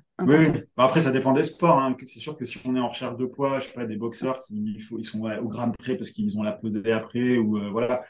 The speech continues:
Speaker 1: Il y a, il y a,
Speaker 2: Oui,
Speaker 1: il y a,
Speaker 2: tout
Speaker 1: il y a,
Speaker 2: dépend
Speaker 1: il y a
Speaker 2: aussi
Speaker 1: plein de
Speaker 2: des périodes.
Speaker 1: choses, euh,
Speaker 2: Ouais.
Speaker 1: voilà, voilà, c'est, c'est sûr. Mais en tout cas, la, la,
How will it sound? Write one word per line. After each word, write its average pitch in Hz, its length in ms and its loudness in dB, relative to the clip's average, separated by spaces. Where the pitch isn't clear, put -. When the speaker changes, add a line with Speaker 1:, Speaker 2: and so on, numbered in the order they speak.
Speaker 1:
Il 101 200 -12
y 120 60 -6
a, 113 40 -4
il 123 120 -4
y 123 60 2
a, 117 120 0
Speaker 2:
Oui, 247 60 4
Speaker 1:
il - 60 4
y - 20 2
a, 117 60 2
Speaker 2:
tout 113 60 4
Speaker 1:
il - 40 6
y - 20 6
a, - 40 6
Speaker 2:
dépend - 120 4
Speaker 1:
il - 40 2
y - 20 2
a - 40 0
Speaker 2:
aussi - 60 -4
Speaker 1:
plein 117 100 2
de 120 40 2
Speaker 2:
des - 100 0
périodes. 131 140 2
Speaker 1:
choses, 117 160 2
euh, 110 160 2
Speaker 2:
Ouais. 107 60 -4
Speaker 1:
voilà, 123 420 0
voilà, 117 400 -4
c'est, 98 400 -4
c'est 107 160 -8
sûr. - 340 -2
Mais 113 200 2
en 117 80 -2
tout 117 160 -4
cas, 160 340 4
la, 113 240 0
la, 101 880 -2